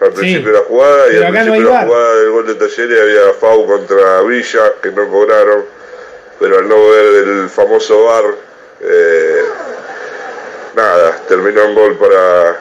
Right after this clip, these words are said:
Speaker 1: para Talleres. Está bien, como dijo Carlito, que después lo escuché diciendo que viene bien pegarse un golpe antes de los partidos duros para no relajarse y para,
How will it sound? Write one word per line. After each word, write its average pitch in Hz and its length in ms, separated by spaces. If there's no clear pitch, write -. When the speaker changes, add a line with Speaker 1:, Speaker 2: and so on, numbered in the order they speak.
Speaker 1:
para 110 220
Talleres. 156 540
Está 180 180
bien, 185 240
como 147 240
dijo 147 240
Carlito, 139 440
que 123 80
después 123 280
lo 120 60
escuché 123 480
diciendo 110 500
que 98 500
viene 127 240
bien 160 400
pegarse 123 440
un 117 120
golpe 107 840
antes 123 320
de - 20
los 110 100
partidos 123 440
duros 160 300
para 113 240
no 127 180
relajarse 123 840
y - 40
para, 95 680